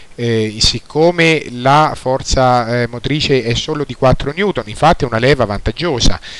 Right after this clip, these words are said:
perché la forza motrice, eh, è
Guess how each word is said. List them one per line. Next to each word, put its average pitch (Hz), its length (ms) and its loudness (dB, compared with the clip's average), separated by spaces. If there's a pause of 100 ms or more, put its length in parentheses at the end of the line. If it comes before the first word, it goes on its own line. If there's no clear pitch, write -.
(200)
perché 117 340 -2
la 117 100 0
forza 117 340 -4
motrice, 151 680 2
eh, 113 360 0
è 113 380 -2